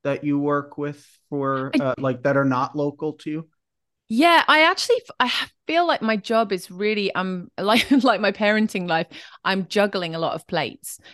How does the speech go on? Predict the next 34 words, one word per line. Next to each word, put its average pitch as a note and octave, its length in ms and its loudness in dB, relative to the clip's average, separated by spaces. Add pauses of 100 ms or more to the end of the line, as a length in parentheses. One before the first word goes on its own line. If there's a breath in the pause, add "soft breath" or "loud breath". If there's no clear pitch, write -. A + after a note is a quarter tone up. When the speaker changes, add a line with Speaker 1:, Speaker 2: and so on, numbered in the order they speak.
(100 loud breath)
Speaker 2:
because F#3 280 0
my F3 140 2
business G3+ 380 0
is F3 100 -6
split - 260 -4
into D#3+ 220 -6
two, D3+ 420 -2
where D#3 340 0
I D3 520 -2
work D#3+ 320 -2
directly D#3+ 400 -4
with D3+ 420 -8
the E3 140 0
public, D#3 580 -4
um, D3 320 -6
with D3+ 160 -4
families, D3 560 -4
like, - 140 -6
with - 140 -16
parents D3+ 420 -6
and D#3+ 120 -4
children. D3 400 -4
I E3 100 2
like F3+ 200 2
to F#3+ 80 -8
go E3+ 140 0
in D#3 60 -4
and D3+ 80 -4
work D3 120 -4
with - 140 -8
kids - 240 -8
themselves C#3 420 -4
as C#3 140 -8
well. C3 320 -4